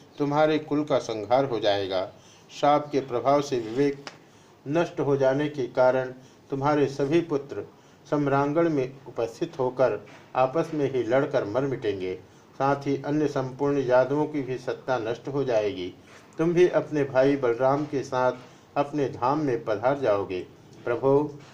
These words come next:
यह आगे का कार्यक्रम पहले से निर्धारित है, इस विषय को लेकर कभी चिंतित नहीं होना चाहिए।"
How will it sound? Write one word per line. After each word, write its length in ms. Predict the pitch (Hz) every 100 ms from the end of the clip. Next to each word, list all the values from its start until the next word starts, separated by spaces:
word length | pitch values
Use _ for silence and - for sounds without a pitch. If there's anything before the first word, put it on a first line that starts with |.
| - -
यह 140 | 147 151
आगे 400 | 139 135 147 170
का 180 | 151
कार्यक्रम 500 | 135 135 139 143 139
पहले 420 | 127 120 117 135 160
से 180 | -
निर्धारित 540 | 113 104 101 120 139 135
है, 200 | 101 95 - - - -
इस 180 | 170 160
विषय 300 | 151 165 156
को 160 | 160
लेकर 380 | 139 143 143 127
कभी 300 | - 127 -
चिंतित 480 | 143 107 104 143 139
नहीं 200 | 104 127
होना 280 | 139 123 110
चाहिए।" 520 | 98 104 95 95 90